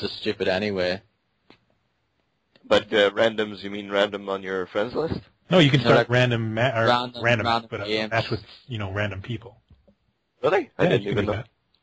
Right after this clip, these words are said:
Speaker 1: Yeah.
Speaker 2: I didn't know that. I'm gonna have to check it out.
Speaker 1: You could do it.
Speaker 2: See
Speaker 1: You could do it in the games like Draw Something and all those kind of games as well.
Speaker 2: Okay.
Speaker 3: Yeah.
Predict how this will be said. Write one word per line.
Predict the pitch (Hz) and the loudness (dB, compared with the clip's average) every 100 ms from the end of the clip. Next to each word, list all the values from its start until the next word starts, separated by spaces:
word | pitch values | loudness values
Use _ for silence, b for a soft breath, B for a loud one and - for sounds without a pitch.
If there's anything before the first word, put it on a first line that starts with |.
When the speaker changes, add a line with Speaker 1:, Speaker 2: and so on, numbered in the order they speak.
| _ - | _ -12
Speaker 1:
Yeah. | 117 110 110 - _ _ _ _ _ _ _ _ _ _ _ _ _ 101 | -8 -6 -8 -12 _ _ _ _ _ _ _ _ _ _ _ _ _ 0
Speaker 2:
I | 101 | 2
didn't | 98 | 2
know | 80 | 0
that. | 85 101 120 - | 0 -2 -2 -6
I'm | 82 95 | -6 -4
gonna | 92 95 | 0 0
have | - | 0
to | |
check | - 92 95 | -4 -2 2
it | |
out. | 95 107 - _ | 2 2 -4 _
Speaker 1:
You | 113 | -8
could | 117 | -2
do | 127 127 | 0 0
it. | 92 | -2
Speaker 2:
See | 101 113 | -4 -4
Speaker 1:
You | 113 | -4
could | 117 | -2
do | 131 | -2
it | |
in | 117 104 | -2 -4
the | 101 | -6
games | 95 104 101 | -4 -4 -4
like | 98 92 | -8 -4
Draw | 101 98 | 0 0
Something | - 104 - 101 | 0 -6 -4 -6
and | 101 | 0
all | 98 98 | 0 2
those | 98 101 | -2 -4
kind | - 107 | -4 -6
of | 107 | -4
games | 104 101 95 | -4 -4 -8
as | 92 | -2
well. | 98 101 110 - _ _ _ _ _ _ _ _ _ _ | 0 2 0 -6 _ _ _ _ _ _ _ _ _ _
Speaker 2:
Okay. | 104 - | 0 4
Speaker 3:
Yeah. | 101 | 2